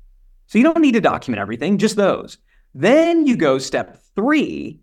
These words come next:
and you say, "Great, now who is uniquely accountable to this step? Who do we need to do this?" And if you're like most entrepreneurs, you're gonna go through and you're gonna say, "Well, me, I do that one. Me, I do that one.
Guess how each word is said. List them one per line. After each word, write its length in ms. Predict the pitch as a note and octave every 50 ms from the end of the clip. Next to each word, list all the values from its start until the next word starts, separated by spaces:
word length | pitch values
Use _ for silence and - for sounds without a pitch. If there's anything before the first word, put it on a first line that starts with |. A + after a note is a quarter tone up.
| _ _ _ _
and 140 | - D#3+ E3+
you 60 | E3+
say, 120 | D#3+ F#3+ D#3
"Great, 320 | D3 D#3+ E3 D3 - -
now 380 | C#3 C#3+ C#3 C3+ C3+ C#3 - _ _ _ -
who 360 | - F3 G#3 A3+ A3 G3+ D#3 C#3
is 180 | A#2+ G#2+ A#2+
uniquely 400 | C3 B2 B2 A#2 - - A2+ G#2+
accountable 460 | G2+ G2+ - A#2+ A2 G#2+ - G2+ F#2+
to 120 | - - -
this 140 | A2+ A2+ -
step? 320 | - - F#2+ - - - _ _ _ _ _ _ _ _ -
Who 260 | - F#3+ A3+ A#3 A#3+
do 80 | G#3+ A3+
we 140 | F#3 G3 F3+
need 260 | F3 E3+ E3+ D#3 B2+
to 120 | - D3+
do 220 | C3+ B2+ D#3 E3+ C#3+
this?" 280 | G#2 C2 - - -
And 80 | C3 B2+
if 100 | B2 B2
you're 80 | C#3+ C3
like 140 | C3 -
most 240 | C#3 D3+ E3+ E3 D#3+
entrepreneurs, 640 | C#3 B2+ A#2+ - - A#2+ A2+ G#2+ G#2+ A#2+ C#3+ D#3 D#3 - _ _ _ -
you're 100 | D3+ C#3+
gonna 140 | D3 D3 D3
go 140 | C#3 C3+ C3
through 180 | C3+ C3+ C#3
and 80 | D3+ C#3+
you're 100 | C#3 B2+
gonna 120 | B2+ B2
say, 420 | A#2+ - C#3 B2+ A#2+ A#2 A#2+ B2 B2 _ _ -
"Well, 440 | C3 C3 B2+ B2 B2+ - - _ _ _ -
me, 400 | B2+ A#2+ A2+ A#2 A#2 A#2 A#2+ - _ _ _
I 120 | - A#2+ A#2
do 100 | A#2 A2
that 180 | G#2+ G#2 -
one. 240 | - A#2 A#2 A#2 A#2 _ _ _ _ _ _ _ _ _ _
Me, 380 | - B2 B2 A#2 A#2 A#2 A#2 - -
I 100 | - A#2
do 160 | A#2+ A#2 A#2+
that 200 | A2+ G#2+ G#2+ -
one. 240 | - A#2 A#2 A#2 A#2